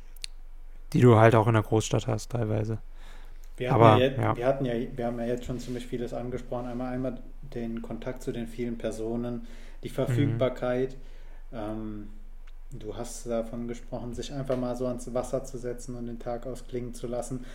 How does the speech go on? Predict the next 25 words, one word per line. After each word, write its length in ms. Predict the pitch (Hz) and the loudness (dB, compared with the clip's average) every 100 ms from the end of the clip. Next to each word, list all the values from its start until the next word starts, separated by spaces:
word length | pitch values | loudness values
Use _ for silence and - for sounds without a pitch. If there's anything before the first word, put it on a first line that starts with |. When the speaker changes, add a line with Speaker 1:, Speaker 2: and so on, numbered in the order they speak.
| - | -8
Speaker 1:
Genau. 140 | - 123 | 0 4
Speaker 2:
Was 200 | 131 120 | 4 6
wir 160 | 156 | 6
beide 280 | 147 143 143 | 12 12 12
ja 140 | 139 135 | 8 6
auch 200 | 143 - | 2 0
hier 140 | 139 | -2
in 80 | 131 | 0
Berlin 300 | 131 143 147 | 2 2 -2
schon 160 | 139 123 | -4 -6
gemacht 340 | 123 120 - | -6 -6 -4
haben. 200 | 127 127 | -4 -2
Wir 100 | 123 | -4
saßen 320 | 123 120 - | 0 -2 -2
ja 100 | 120 | -6
mal 200 | 117 117 | -4 -4
am 100 | 113 | 0
Speaker 1:
Ja. 140 | 120 113 | 2 2
Speaker 2:
Paul-Linke-Ufer. 840 | 113 123 127 131 131 117 123 123 - - - - - 123 | 0 -2 -4 -6 -6 -6 -6 -6 -10 -12 -12 -12 -12 -6
Ähm, 440 | 113 110 104 104 - - - - | -4 -4 -6 -10 -10 -12 -12 -10
in 80 | 113 | -6
der 120 | 113 | -2
Nähe 180 | 117 113 | 0 0
der 140 | 110 | -2
Admiralsbrücke. 1040 | 110 117 110 117 117 - - 117 117 113 | -4 -6 -2 0 0 -4 -6 -6 -4 -4